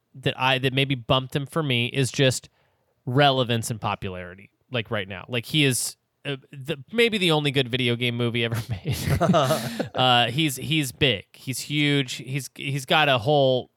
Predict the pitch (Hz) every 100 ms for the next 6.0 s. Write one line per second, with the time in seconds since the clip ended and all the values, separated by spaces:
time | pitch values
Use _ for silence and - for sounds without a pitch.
0 | - - 139 151 143 147 135 208 180 214
1 | 202 180 165 143 113 - 156 127 113 120
2 | 107 101 85 - - - _ _ _ _
3 | _ - 120 90 - _ _ - 117 98
4 | - - _ _ _ - 143 185 208 208
5 | 160 107 98 - _ _ _ _ 107 95